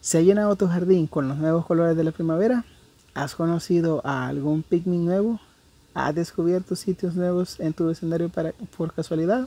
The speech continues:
Si no lo has hecho aún, síguenos en las redes sociales para que puedas compartir tus diez mil pasos en este Día de la Comunidad.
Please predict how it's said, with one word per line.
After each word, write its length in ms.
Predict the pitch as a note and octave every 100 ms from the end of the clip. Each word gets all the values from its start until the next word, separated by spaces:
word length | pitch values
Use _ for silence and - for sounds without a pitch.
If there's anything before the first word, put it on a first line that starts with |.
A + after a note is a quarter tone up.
| - _ _ _ - - - - - - - - -
Si 240 | - - G#3
no 120 | G3
lo 100 | E3+
has 100 | D#3+
hecho 400 | D3+ - C#3 B2+
aún, 400 | B2+ G#3+ B3+ B3 - - -
síguenos 460 | - - D3+ D3 D3+
en 80 | C3
las 80 | B2+
redes 220 | A#2+ C3
sociales 800 | C3+ - A#3+ A#3 A#3 A3 - - -
para 220 | B2+ -
que 100 | D3
puedas 300 | C3 C3 C3+
compartir 880 | - C#3 - C3+ - D#3 D#3+ D#3+ D#3+ - - -
tus 200 | D3 C#3
diez 220 | C#3 B2
mil 160 | D3+ C3+
pasos 460 | - C#3 - D3 C#3+
en 60 |
este 240 | C3+ - C#3+
Día 160 | C#3+
de 60 | C#3
la 100 | C#3
Comunidad. 580 | C#3 C#3 E3 G#3 A3